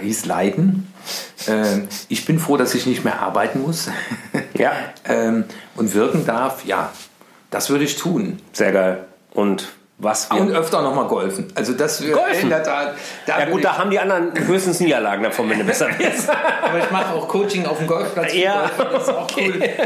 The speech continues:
Speaker 1: Also da habe ich schon mal das eine oder andere verbunden. Ja.
Speaker 2: Sehr schön. Vielen, vielen Dank. Lieber Martin, hast du noch irgendetwas, was du meinen Lesern mitgeben möchtest?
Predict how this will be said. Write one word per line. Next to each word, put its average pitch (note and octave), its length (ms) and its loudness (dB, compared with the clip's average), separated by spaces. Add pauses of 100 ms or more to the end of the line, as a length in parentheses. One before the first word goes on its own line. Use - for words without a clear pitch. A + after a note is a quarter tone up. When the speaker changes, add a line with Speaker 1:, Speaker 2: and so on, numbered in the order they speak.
(120)
Speaker 1:
Also D#3+ 160 0
da D#3 120 0
habe D#3+ 140 -2
ich D#3+ 80 -4
schon D3+ 120 -2
mal C#3+ 120 0
das C#3 140 -2
eine C#3 200 -2
oder B2+ 100 0
andere B2 180 -2
verbunden. A2+ 460 -2
Ja. C#3 240 -2 (420)
Speaker 2:
Sehr C#3 380 2
schön. G2 380 0
Vielen, F#3+ 340 2
vielen F#3 200 2
Dank. B2+ 380 0
Lieber D3+ 160 2
Martin, E3 340 0
hast G3+ 240 0
du E4 60 2
noch - 280 -2
irgendetwas, F3 1080 0 (460)
was D3 260 0
du C#3+ 420 2 (120)
meinen C#3 460 2
Lesern C3 460 2
mitgeben G#2 560 2
möchtest? - 920 -4